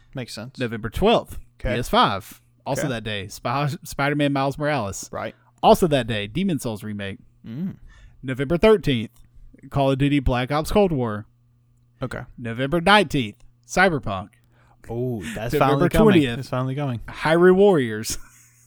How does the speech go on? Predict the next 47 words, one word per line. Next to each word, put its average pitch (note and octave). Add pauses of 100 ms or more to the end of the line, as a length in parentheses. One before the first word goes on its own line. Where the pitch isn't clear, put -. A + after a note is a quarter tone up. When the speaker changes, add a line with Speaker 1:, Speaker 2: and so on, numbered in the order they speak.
(120)
Speaker 1:
Oh, B2+
yeah. C#3+
Speaker 2:
And C3+
that's D3
just D#3
a D3
snapshot C3
of G#2+
what's, A2+
I C#3
was C#3+
like, C#3 (220)
Speaker 1:
<laughs> -
Speaker 2:
uh, G#3+
whatever G3+
kind B3+
of A3+
slow B2+
period A3
we A3
thought A3
we A3+
were A3
having A3+
is D3
over. A#2+
Speaker 1:
Yeah, B1 (160)
yeah. - (640)
That F#4
makes, B3+
I F3+
mean, F3+ (260)
<laughs> -
when, G3
when B2+
a A2+
console A2+
comes A2
out, G#2+
you A2
gotta G#2
put A#2
some A2
stuff A#2
in A2
there G#2
to G#2